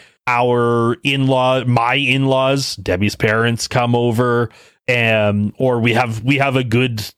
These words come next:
you know, we have some friends who just aren't really board gamers, but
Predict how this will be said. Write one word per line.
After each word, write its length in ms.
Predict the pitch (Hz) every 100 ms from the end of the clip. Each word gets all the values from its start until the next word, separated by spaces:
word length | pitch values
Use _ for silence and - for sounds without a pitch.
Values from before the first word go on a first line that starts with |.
| -
you 100 | -
know, 120 | 107
we 140 | 110 170
have 180 | 156 127
some 200 | 185 156
friends 400 | 139 135 143 -
who 120 | 147
just 300 | 135 131 -
aren't 340 | 120 120 127 - _ _ -
really 540 | 117 117 120 120 120 107 98 -
board 360 | 120 110 131 127
gamers, 640 | 151 160 180 208 220 - -
but 260 | - -